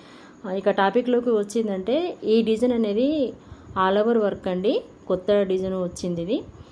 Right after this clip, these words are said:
ఇదేంటంటే చిన్న చిన్న బుటీతోటి, ఆ, బంచ్ ఫ్లవర్ తోటి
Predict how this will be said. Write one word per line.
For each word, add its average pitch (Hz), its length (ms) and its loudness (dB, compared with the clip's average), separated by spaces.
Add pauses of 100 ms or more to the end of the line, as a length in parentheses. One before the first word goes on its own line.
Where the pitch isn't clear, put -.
(440)
ఇదేంటంటే 226 720 4
చిన్న 233 240 0
చిన్న 240 280 -2 (920)
బుటీతోటి, 220 920 0 (580)
ఆ, 185 160 -2
బంచ్ 208 400 0
ఫ్లవర్ 208 420 0 (100)
తోటి 233 500 -2